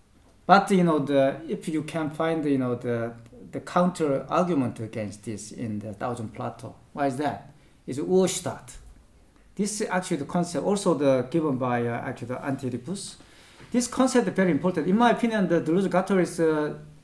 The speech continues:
political philosophy would be about the state.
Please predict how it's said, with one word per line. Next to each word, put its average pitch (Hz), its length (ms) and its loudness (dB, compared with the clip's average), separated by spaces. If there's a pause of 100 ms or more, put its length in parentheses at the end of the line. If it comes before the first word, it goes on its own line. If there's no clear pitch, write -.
(160)
political 170 340 -2 (120)
philosophy 160 640 -2 (420)
would 156 220 -2
be 139 120 2
about 113 600 -2 (600)
the - 100 -8
state. - 440 -2